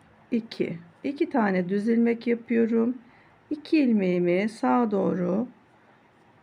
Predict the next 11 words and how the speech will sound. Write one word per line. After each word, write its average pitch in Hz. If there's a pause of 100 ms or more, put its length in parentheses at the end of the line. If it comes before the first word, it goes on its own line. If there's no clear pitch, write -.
(120)
düz 247
ilmek 180
şeklinde 240
kesiyorum. 240
İlmek 190
atıyorum. 220 (640)
Bir 277
tane 180
düz 208
ilmek 226
yapıyorum. 226